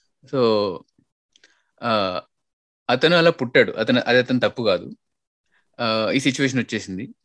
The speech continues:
So, ఇప్పుడు అతను ఆ సాక్రిఫైస్ చేస్తే, ఆ, అతను ఒక గొప్ప పని చేసి, ఆ, వీళ్ళందరినీ కాపాడేశాడు కాబట్టి, ఆ, వీళ్ళందరూ అతనికి రుణపడి ఉంటారు. And, ఆ, అందుకే అతన్-, ఆ, అతని పేరు,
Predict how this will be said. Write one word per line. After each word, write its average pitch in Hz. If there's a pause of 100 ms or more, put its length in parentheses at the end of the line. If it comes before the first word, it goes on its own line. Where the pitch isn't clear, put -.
(340)
So, - (100)
ఇప్పుడు 160 (800)
అతను 165
ఆ -
సాక్రిఫైస్ 143
చేస్తే, 110 (920)
ఆ, 117 (220)
అతను 165
ఒక 160
గొప్ప 139
పని 170
చేసి, 123 (260)
ఆ, 120
వీళ్ళందరినీ 139
కాపాడేశాడు 131
కాబట్టి, 98 (600)
ఆ, 135 (600)
వీళ్ళందరూ 175
అతనికి 165
రుణపడి 143
ఉంటారు. 123 (240)
And, 135
ఆ, 120 (640)
అందుకే 151
అతన్-, 135
ఆ, 117
అతని 143
పేరు, 135